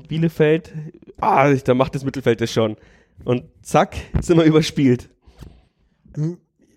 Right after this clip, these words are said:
Speaker 2: mein Eindruck ist tatsächlich ein bisschen ein anderer. Ich glaub schon, dass, äh, Al Gadoui ein Spieler ist, der den Ball halten kann. Ich find, dass er einer ist, der zum einen natürlich ein absolutes Viech ist mit seinem Körper, ja.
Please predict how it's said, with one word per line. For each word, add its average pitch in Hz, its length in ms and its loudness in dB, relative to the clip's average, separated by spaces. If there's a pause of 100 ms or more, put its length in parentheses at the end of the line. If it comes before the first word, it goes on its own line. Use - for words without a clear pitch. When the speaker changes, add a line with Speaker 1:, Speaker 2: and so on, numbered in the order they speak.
(680)
Speaker 2:
mein 165 240 0
Eindruck 175 240 0
ist 185 140 0
tatsächlich 156 360 0
ein 139 80 -4
bisschen 151 240 -4
ein 131 140 -2
anderer. 156 520 -2 (300)
Ich - 140 -6
glaub 156 180 2
schon, 175 240 0
dass, 170 280 0
äh, 156 40 -2
Al 147 320 0
Gadoui 147 360 -2
ein 151 120 -4
Spieler 175 300 -6
ist, 156 140 -4
der 139 60 -6
den 127 140 -2
Ball 123 200 -2
halten 135 280 -6
kann. 110 240 -6 (480)
Ich - 140 -10
find, 180 200 2
dass 165 160 4
er 156 120 0
einer 156 180 0
ist, 160 220 -2
der 143 260 2 (240)
zum - 180 -6
einen 180 440 0 (680)
natürlich 135 340 -4
ein 135 80 -8
absolutes - 540 -6
Viech - 400 -4
ist 151 180 0
mit 127 120 -6
seinem 120 200 -2
Körper, 120 340 -4
ja. 120 200 -2